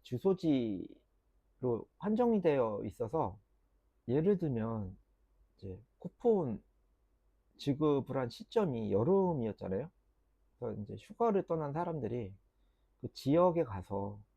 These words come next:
쿠폰을 사용할 수 있게 했으면 좀 더 이제 지역 경제에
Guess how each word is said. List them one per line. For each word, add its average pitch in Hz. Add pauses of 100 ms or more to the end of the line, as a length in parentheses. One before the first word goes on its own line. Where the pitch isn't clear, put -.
(400)
쿠폰을 147
사용할 175
수 120
있게 147
했으면 113 (160)
좀 123
더 117
이제 107 (140)
지역 165
경제에 110